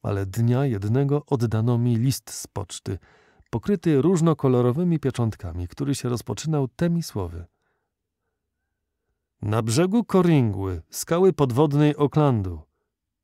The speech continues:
Przecież rozbiliśmy się”.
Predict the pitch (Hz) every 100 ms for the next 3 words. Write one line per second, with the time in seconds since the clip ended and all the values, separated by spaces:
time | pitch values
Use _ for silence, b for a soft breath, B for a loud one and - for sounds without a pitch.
0 | _ _ _ _ - 117 107 123 101 -
1 | 120 135 107 135 160 101 - 98 95 -
2 | 107 98